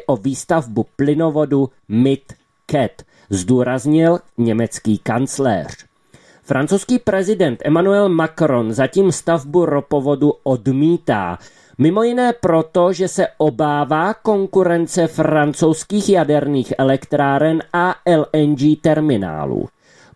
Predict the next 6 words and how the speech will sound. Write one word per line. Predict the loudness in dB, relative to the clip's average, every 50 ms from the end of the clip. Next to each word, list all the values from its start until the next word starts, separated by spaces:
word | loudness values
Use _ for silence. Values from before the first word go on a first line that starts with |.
| _
Portugalsko | -2 -2 -2 -2 -4 -4 -4 -2 0 0 -2 -2 -4 -6 -6 -2 -2 -2 -2
a | -4 -8
Španělsko | -8 -2 -2 0 0 2 0 0 -2 -2 -6 -6 -2 -2 -2
mají | 0 0 0 2 2 2 2
několik | 4 2 2 2 0 0 0 0 0 0 -2 -6
terminálů | -4 -2 -2 0 0 0 2 2 2 2 2 2 2 0 0